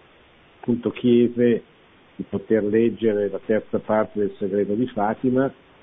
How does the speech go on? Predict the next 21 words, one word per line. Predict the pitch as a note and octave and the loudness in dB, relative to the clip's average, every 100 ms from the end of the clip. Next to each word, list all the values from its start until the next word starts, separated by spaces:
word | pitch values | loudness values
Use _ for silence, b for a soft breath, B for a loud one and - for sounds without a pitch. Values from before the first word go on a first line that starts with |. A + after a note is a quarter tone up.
| _ _ _ _ | _ _ _ _
subito | - - G#2+ G2+ G2+ | -12 -6 -6 -2 -2
dopo | F#2+ G#2+ G#2 G#2 | 0 -2 -2 0
essersi | G#2+ - G2+ - G#2 E2 F#2 | -2 -2 -8 -6 -8 -8 -8
svegliato | F#2+ F#2 G#2+ G2 - | -8 -4 -4 -4 -8
dall'intervento, | F2 F2 F2 E2+ F#2 E2 G2 G2+ G2 G#2 G2 F2+ E2 - _ - | -12 -10 -10 -10 -12 -8 -8 -8 -10 -8 -8 -8 -16 -20 _ -18
dall'operazione | F#2 F2 F#2+ D#2+ G#2 G2 | -16 -12 -12 -8 -6 -6
chirurgica | - G2+ A#2+ G#2 - F#2+ F#2 | -6 -2 -2 -2 -8 -12 -12
successiva | - E2+ - - - G2+ F#2+ | -14 -18 -18 -16 -10 -8 -8
all'attentato, | F#2+ - A#2 A#2 A#2+ F#2 F2 - A#2+ A#2+ _ _ _ _ _ _ _ _ _ _ _ - | -10 -10 -6 -6 -6 -10 -10 -10 -10 -10 _ _ _ _ _ _ _ _ _ _ _ -14
e | G2 | -2
che | D3 | -2
poi | - B2 A#2 C3 | 0 0 2 4
nel | A#2 G2 | 2 2
duemila | G#2+ C3+ C3+ A2 G#2 B2 | 2 4 4 2 0 0
vorrà, | A#2 G#2+ G2 F#2+ A2 A2+ G2 G2 F#2 F#2 F2+ F2+ | 0 0 0 0 2 0 -2 -8 -16 -16 -20 -18
eh, | F#2 | -12
rivelarlo, | G2 G#2 G#2+ F#2 F2+ E2+ F#2+ G#2 B2+ - - _ _ _ _ _ _ _ _ | -6 -2 0 0 -2 -6 -6 -4 -4 -4 -12 _ _ _ _ _ _ _ _
cosa | G#2+ G2+ G#2+ | -4 -2 -2
che | - | -2
fece | A2 G2 F#2+ G2 B2+ | -4 -2 -2 0 0
il | A2+ F#2+ E2+ E2+ E2+ | 2 2 -2 -6 -8